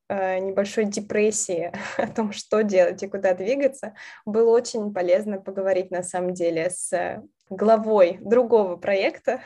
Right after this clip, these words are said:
<laughs> о том, что это нормально встречать такие остановки роста и о том, что это нормально переживать такие кризисы для того, чтобы проект дальше развивался.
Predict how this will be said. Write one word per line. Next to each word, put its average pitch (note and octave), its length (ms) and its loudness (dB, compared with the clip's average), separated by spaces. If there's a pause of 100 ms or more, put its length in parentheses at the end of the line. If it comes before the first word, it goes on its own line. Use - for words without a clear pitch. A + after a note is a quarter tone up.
<laughs> - 120 -20
о G#3+ 180 -10
том, A3 340 0 (240)
что - 220 -8
это A3 220 -2
нормально A3 720 2 (360)
встречать A3 540 -2
такие F#3+ 580 0 (380)
остановки A#3+ 640 0
роста G#3 580 2
и F#3 400 -4
о F3 100 2
том, F#3 360 -4
что - 180 -8
это F#3+ 140 -6
нормально F#3+ 480 0
переживать F#3+ 500 -2
такие F#3 320 -6
кризисы G#3+ 520 -6
для F#3+ 140 -4
того, F#3 220 -2
чтобы F#3+ 300 -8
проект F#3 460 0
дальше G3 340 -2
развивался. F#3 800 -4